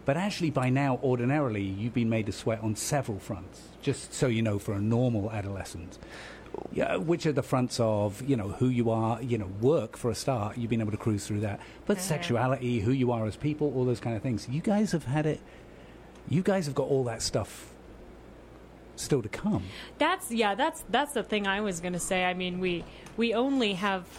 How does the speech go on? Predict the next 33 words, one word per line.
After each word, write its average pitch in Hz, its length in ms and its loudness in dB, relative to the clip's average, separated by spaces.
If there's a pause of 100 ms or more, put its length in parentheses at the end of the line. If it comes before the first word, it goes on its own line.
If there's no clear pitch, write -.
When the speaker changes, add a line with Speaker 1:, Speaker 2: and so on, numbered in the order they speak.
(260)
Speaker 2:
we 269 120 2
go 285 180 4
to 214 120 2
a 185 80 2
pretty 226 380 -2
small 214 420 0
high 214 220 2
school 220 500 0
where, 185 240 2
like, 170 260 0 (400)
honestly, 220 600 2
not 175 480 0 (140)
a 175 140 -4
whole 160 340 -4
lot 160 300 -2 (160)
happens. 185 640 -4 (320)
I 196 100 4
think 190 380 -2 (440)
we're, 202 260 2
we're 190 160 2
both 196 260 0
about 185 220 -2
to 196 40 -12
go 180 120 -2
to 175 80 0
college 180 500 -2
now. 160 220 -2
I 160 120 -2
think 180 300 -8
that 180 200 -4
could 165 140 -10
be 160 200 -6
a, 156 120 -8